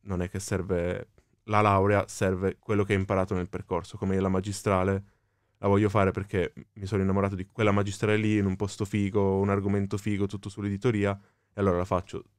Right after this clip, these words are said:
Prima di sapere esistesse quella specifica che mi dava quelle competenze lì, non l'avrei fatta.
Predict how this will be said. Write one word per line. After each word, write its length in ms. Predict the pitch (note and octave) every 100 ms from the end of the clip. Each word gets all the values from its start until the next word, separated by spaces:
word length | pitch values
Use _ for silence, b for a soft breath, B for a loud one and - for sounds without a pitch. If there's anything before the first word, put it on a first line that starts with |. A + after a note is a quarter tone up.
| _ _ _
Prima 200 | - A2+
di 80 | G#2+
sapere 200 | G2+ G#2
esistesse 400 | G2+ G2 G2 G2+
quella 280 | - A#2 A2
specifica 540 | - A2 - G2+ F#2+
che 80 | G2
mi 60 | G#2
dava 180 | G#2 G2
quelle 160 | G2
competenze 540 | G#2 G#2 A2 G#2 G2+ G#2+
lì, 360 | F#2+ F2+ E2 - - _ _ _
non 160 | G2+ D#2+
l'avrei 200 | - E2+
fatta. 340 | - - _